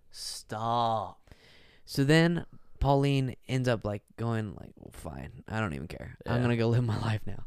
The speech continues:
Speaker 1: Yeah.
Speaker 2: So Pauline goes and lives her life. And, of course, the second that, um, Stan dies,
Speaker 1: Yeah.
Speaker 2: no, no, there's no strange things anymore. Nothing ever happens.
Speaker 1: Yeah.
Speaker 2: And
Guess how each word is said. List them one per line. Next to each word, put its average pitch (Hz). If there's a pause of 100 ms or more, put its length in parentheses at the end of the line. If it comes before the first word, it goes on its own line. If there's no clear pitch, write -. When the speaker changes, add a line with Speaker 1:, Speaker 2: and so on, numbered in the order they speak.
Speaker 1:
Yeah. 107
Speaker 2:
So -
Pauline 143
goes 127
and 117
lives 104 (140)
her 113
life. 127 (480)
And, 113 (140)
of 113
course, 180
the 120
second 139
that, 151 (580)
um, 120 (280)
Stan 147
dies, 101
Speaker 1:
Yeah. 113 (1800)
Speaker 2:
no, 120
no, 120
there's 120
no 120
strange 120
things 113
anymore. 104
Nothing 101
ever 95
happens. - (280)
Speaker 1:
Yeah. 117 (720)
Speaker 2:
And 117